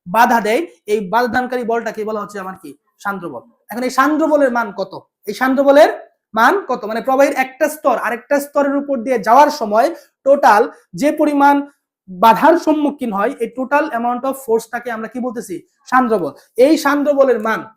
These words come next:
এই সান্দ্র বলের মান কার কার সমানুপাতিক?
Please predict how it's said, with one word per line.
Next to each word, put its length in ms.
এই 460
সান্দ্র 380
বলের 300
মান 220
কার 160
কার 80
সমানুপাতিক? 440